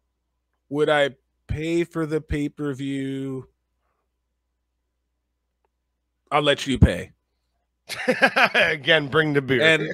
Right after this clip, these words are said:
Speaker 1: and the, and the ti-, and the tickets, no, no way.
Speaker 2: No, no, no, no, no.
Speaker 1: Well,
Speaker 2: That's
Speaker 1: well, you know,
Speaker 2: way
Speaker 1: me, me,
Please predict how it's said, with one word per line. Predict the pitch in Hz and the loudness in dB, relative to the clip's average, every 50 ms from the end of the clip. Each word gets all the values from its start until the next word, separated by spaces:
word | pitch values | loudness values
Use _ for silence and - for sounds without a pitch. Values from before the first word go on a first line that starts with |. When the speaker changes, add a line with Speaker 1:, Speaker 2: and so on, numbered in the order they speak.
| - - | -6 -2
Speaker 1:
and | 151 156 160 156 | 0 0 2 2
the, | 156 147 - | 0 0 0
and | 165 156 156 151 | 0 0 0 0
the | 143 | 0
ti-, | - - 185 - 160 | 0 0 0 0 0
and | 147 147 | 0 0
the | 139 131 | -2 -2
tickets, | - - 185 190 190 190 190 185 - - - - - - - _ _ _ _ _ _ _ _ _ _ | 0 2 2 2 4 2 2 2 0 -2 -6 -6 -8 -12 -16 _ _ _ _ _ _ _ _ _ _
no, | - 120 117 113 107 101 95 | -12 -8 -6 -4 -4 -6 -6
no | 98 101 101 98 | -8 -10 -10 -10
way. | 92 90 80 76 - _ _ _ _ _ _ _ _ _ _ _ _ _ - - _ _ _ - | -10 -10 -10 -12 -16 _ _ _ _ _ _ _ _ _ _ _ _ _ -20 -20 _ _ _ -8
Speaker 2:
No, | 135 151 160 170 180 185 185 180 170 160 147 135 123 104 90 92 | 0 4 6 6 6 6 6 4 4 2 0 -2 -4 -6 -10 -10
no, | 110 127 143 147 147 147 147 143 | -8 -6 -4 -4 -2 -4 -4 -6
no, | 143 143 143 135 - | -6 -8 -8 -8 -8
no, | 147 135 127 123 120 120 113 107 104 95 92 | -10 -8 -6 -6 -6 -6 -8 -10 -12 -12 -10
no. | 113 113 | -8 2
Speaker 1:
Well, | 107 196 220 | 4 4 4
Speaker 2:
That's | - 220 | 6 6
Speaker 1:
well, | 202 214 233 | 8 8 8
you | 240 269 269 | 8 6 6
know, | 262 233 208 | 8 6 8
Speaker 2:
way | 190 208 202 196 | 8 6 6 6
Speaker 1:
me, | 185 196 196 208 202 | 4 4 0 0 0
me, | 190 170 | 0 -2